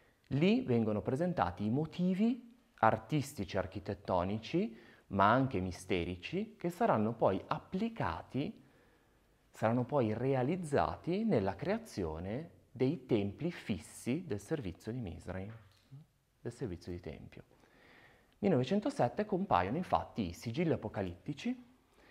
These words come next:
che rappresentano, diciamo, le immagini del mondo astrale, e i motivi delle colonne planetarie che rappresentano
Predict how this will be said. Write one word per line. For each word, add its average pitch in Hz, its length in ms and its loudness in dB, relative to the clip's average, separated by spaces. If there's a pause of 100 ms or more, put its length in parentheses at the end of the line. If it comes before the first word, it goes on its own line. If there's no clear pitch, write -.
(160)
che - 80 2
rappresentano, 117 640 2
diciamo, 127 320 2
le 110 80 2
immagini 117 400 2
del 98 140 2
mondo 104 240 -2
astrale, 92 680 -4 (960)
e 170 380 6 (240)
i 175 100 4
motivi 139 480 2
delle 101 260 0
colonne 104 480 2
planetarie 101 800 -2
che 90 320 -2
rappresentano 123 1040 -2